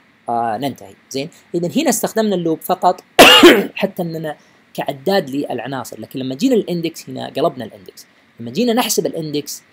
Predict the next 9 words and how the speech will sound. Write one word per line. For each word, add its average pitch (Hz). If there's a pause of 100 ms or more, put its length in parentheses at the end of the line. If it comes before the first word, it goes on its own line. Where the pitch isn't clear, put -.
(360)
ما 190
حسبنا 190
الاندكس 165
بالطريقة 143
التقليدية 123
بالآي، 151
وإنما 135
حطينا 147
معادلة 139